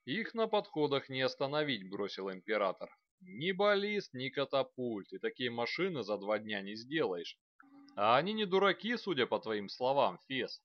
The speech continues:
Двинут черепахой, на палубах лучники, прачники,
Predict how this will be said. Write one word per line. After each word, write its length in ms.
Двинут 500
черепахой, 800
на 160
палубах 600
лучники, 640
прачники, 640